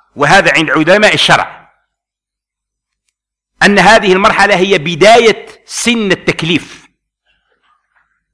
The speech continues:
سن التكليف يبدأ في هذا العمر وفي مثل هذا السن. وأيضًا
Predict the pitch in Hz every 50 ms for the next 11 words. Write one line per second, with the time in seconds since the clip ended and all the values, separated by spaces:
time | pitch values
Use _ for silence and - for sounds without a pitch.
0 | _ _ _ _ _ _ _ 180 170 165 _ _ _ _ _ _ _ _ _ _
1 | _ _ _ _ _ _ _ _ _ _ _ _ _ _ _ _ _ _ _ _
2 | _ _ _ _ _ _ _ _ _ _ _ _ - - - 190 196 185 160 -
3 | 160 143 - 170 226 247 226 - - - - 160 226 247 180 196 196 180 165 -
4 | 170 170 190 196 - _ _ _ _ _ - - 143 175 190 196 175 165 - -
5 | - _ _ _ _ _ _ - - 165 - 175 202 170 127 92 - - - -
6 | - 135 143 180 202 208 139 165 170 151 170 190 185 165 160 - - _ _ _
7 | _ _ _ _ _ _ - 156 - - - 190 135 - - - _ _ _ _
8 | _ _ _ _ _ _ _ _ _ _ _ _ _ _ _ _ _ _ _ _
9 | _ _ - - 247 254 208 247 254 247 226 226 226 240 262 254 -